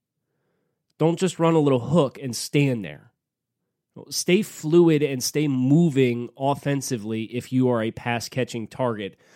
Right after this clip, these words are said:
so that you're constantly moving away from leverage in your route. Don't turn man coverage into playing in the low post where the guy gets on your hip and you just kinda stand there like, "Uh, you gonna throw me the ball?"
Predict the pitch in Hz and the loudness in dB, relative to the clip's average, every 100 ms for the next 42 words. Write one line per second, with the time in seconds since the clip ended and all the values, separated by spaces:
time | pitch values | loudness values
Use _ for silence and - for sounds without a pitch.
0 | _ - 135 131 - 143 - 165 156 180 | _ -6 -2 -2 -2 -8 -4 -4 -2 -4
1 | 165 147 131 147 143 135 127 _ _ _ | -2 -2 0 2 2 0 -2 _ _ _
2 | _ _ _ - 123 117 147 170 - 139 | _ _ _ -6 -4 2 4 4 0 -6
3 | 123 120 135 113 104 104 101 87 92 85 | -2 2 2 0 -6 -8 -10 -10 -10 -12
4 | - _ _ _ _ _ _ _ _ _ | -14 _ _ _ _ _ _ _ _ _
5 | _ _ - 143 165 - 190 185 170 175 | _ _ 2 2 2 -2 0 2 4 2
6 | 165 165 165 147 135 139 151 139 123 139 | 0 0 0 2 -2 -2 -4 -2 -2 0
7 | 127 120 - 143 143 143 120 117 127 123 | 0 0 0 2 2 2 0 2 4 4
8 | - 156 123 110 - 113 120 113 127 127 | 2 2 0 -2 -8 -6 -6 -2 0 0
9 | 131 - 135 117 110 160 135 143 120 113 | -2 -2 -2 -2 -2 -2 -2 -4 -6 -6
10 | 123 147 135 110 - 147 151 120 110 107 | -6 -2 0 -2 0 4 4 2 0 -2
11 | 120 120 117 113 117 - 143 135 147 226 | -2 0 0 0 -4 -2 -2 0 0 -2
12 | - | -6